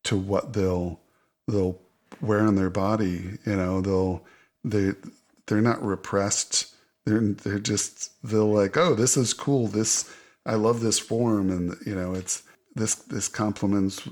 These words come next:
uh, what I'm wearing or my hair or, uh, and I'm comfortable with that. And men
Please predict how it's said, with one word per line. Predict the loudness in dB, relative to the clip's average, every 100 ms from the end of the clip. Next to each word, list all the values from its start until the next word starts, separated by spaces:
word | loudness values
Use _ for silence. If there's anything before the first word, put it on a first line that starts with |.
| -6
uh, | -4 -4 -8 -16 -18 -6
what | 0
I'm | 2 4
wearing | 4 4 2 -2
or | -4
my | -6
hair | -4 -2 0 0
or, | 0 0 -2 -6 -18 _ _
uh, | -2 -2 -2
and | -2 -2
I'm | -2
comfortable | 0 0 -2 -4 -4
with | -2
that. | -2 -4 -6 -12 -4
And | 0
men | 2 4 2 0